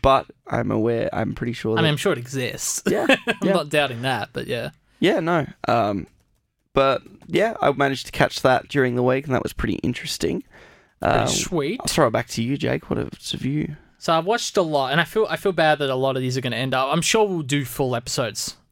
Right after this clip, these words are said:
Speaker 2: on some of these in
Speaker 1: Cannibal
Speaker 2: the
Speaker 1: the
Speaker 2: future.
Speaker 1: Musical.
Speaker 2: Ah, there you go.
Speaker 1: Ninety-three cult film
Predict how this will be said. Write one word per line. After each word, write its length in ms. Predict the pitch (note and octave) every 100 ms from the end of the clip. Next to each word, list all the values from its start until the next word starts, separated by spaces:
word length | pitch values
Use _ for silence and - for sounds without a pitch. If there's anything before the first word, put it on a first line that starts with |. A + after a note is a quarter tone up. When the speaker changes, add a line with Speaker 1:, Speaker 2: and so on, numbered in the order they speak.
| -
Speaker 2:
on 60 | C3
some 120 | C3
of 40 |
these 60 | C3
in 60 | C3
Speaker 1:
Cannibal 160 | B2+ B2+
Speaker 2:
the 40 |
Speaker 1:
the 60 | A#2
Speaker 2:
future. 100 | A#2
Speaker 1:
Musical. 420 | A2 A2 - - - _ _ -
Speaker 2:
Ah, 600 | C3+ B2+ C#3 D#3 D3+ C#3+ C3
there 180 | C#3+ B2+
you 120 | B2
go. 140 | B2+ C3
Speaker 1:
Ninety-three 480 | A2+ A2+ - A#2+
cult 260 | A#2 C#3 -
film 340 | - D3+ E3